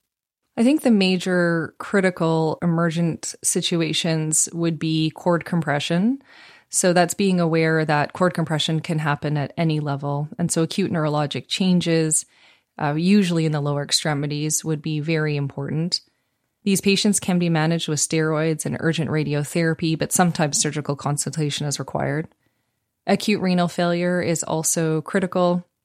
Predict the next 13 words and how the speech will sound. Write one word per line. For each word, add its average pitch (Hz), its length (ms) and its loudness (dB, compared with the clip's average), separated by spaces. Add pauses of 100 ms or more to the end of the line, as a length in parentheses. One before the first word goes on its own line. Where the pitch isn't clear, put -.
(100)
and 170 160 4
sometimes 175 480 0
these 175 180 -4
patients 170 380 -2
do 165 140 -2
require 160 440 0
urgent 156 300 -4
dialysis. 165 720 -4 (480)
And 190 140 4
hypercalcemia, 160 1000 0
which 160 220 -2
of 156 100 -8
course 156 520 -2